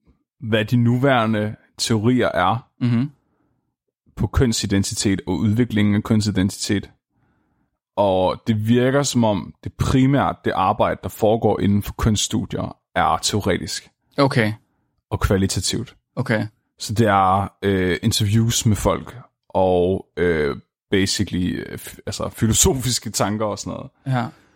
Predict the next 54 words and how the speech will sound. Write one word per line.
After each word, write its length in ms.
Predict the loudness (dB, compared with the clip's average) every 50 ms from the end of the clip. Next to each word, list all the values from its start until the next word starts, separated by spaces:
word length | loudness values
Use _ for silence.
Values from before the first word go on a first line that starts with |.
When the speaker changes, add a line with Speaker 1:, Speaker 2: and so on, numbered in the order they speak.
| _ _ -12
Speaker 1:
Så 120 | -6 -4
det 140 | -2 0 2
virker 240 | 4 4 4 4 4
ikke, 100 | 2 2
som 140 | 2 2 2
om 140 | 2 2
der 80 | 2 2
er 100 | 2 2
sådan 160 | 2 2 0
en 60 | 0
hardcore 560 | 2 2 0 0 0 -2 -2 0 0 2 2 0
naturvidenskab, 800 | 0 0 0 0 0 0 0 -2 -4 -4 -4 -4 -4 -4 -6 -8 _ _ _ _ _ -8
der 60 | -8
foregår 480 | -6 -4 -4 -4 -4 -4 -6 -8 -8 -8
på 80 | -8 -8
den 160 | -6 -8 -8
måde. 220 | -8 -8 -8 -8 -4
Men 160 | -2 -2 0
der 60 | 0
er 60 | 0
helt 280 | -2 0 0 0 0 0
si-, 160 | -2 -4 -4 -4
altså, 240 | -4 -2 -2 -4 -4 -6 -10 -20 -16 _ 0
det, 120 | 0 2
hvad 160 | 2 2 2
der, 180 | 0 0 -4 -4
det, 200 | -2 0 0 0 -2 -4 -10 -14 -6 -2
det 140 | 0 2 2
var, 100 | 2 2
hvad 160 | 2 2 0
der 80 | 0 2
lå 280 | 2 2 2 2 0 -2
på 160 | -2 0 0 0
side 320 | 2 2 2 2 2 2
et 200 | 0 -2 -2 -4 -6
af, 260 | -2 -2 -2 -2 -2 -4 -6
øh, 600 | -4 -4 -4 -4 -2 -2 -2 -2 -2 -2 -2 -4
Queer 300 | -2 0 2 2 4 2
Wikipedia-siden, 840 | 2 2 2 2 2 0 0 0 0 -2 -2 -2 -2 0 0 0
jeg 100 | -2 -4
var 80 | -6 -8
inde 200 | -8 -10 -12 -12
på. 180 | -12 -10 -6
Speaker 2:
Okay, 160 | -4 -2 -2
så 100 | 0 0
Speaker 1:
Altså, 160 | 0 0 -2 0
Speaker 2:
det, 60 | 0
det 100 | -2 0
findes 440 | 2 2 2 2 2 0 0 0 0
nok 180 | 0 -2 0 -2
et 60 | -4
eller 180 | -4 -4 -4
andet 120 | -6 -6 -8
sted. 160 | -8 -10 -4